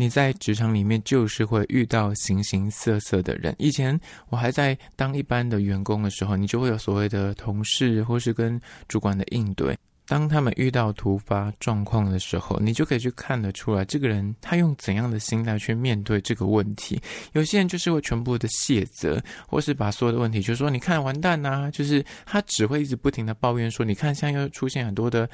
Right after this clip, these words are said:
呃，就是狗屁倒灶的事情啊，哦，我们又做不完。”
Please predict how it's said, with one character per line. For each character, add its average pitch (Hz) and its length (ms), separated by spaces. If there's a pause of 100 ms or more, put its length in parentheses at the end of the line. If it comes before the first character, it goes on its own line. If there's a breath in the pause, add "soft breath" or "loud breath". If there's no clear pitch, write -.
(240 loud breath)
呃， 104 400
就 107 120
是 107 140
狗 98 180
屁 117 160
倒 98 160
灶 104 220
的 101 80
事 107 200
情 - 300
啊， 87 240
哦， 113 100
我 120 40
们 123 140
又 170 40
做 190 140
不 180 240
完。” 123 340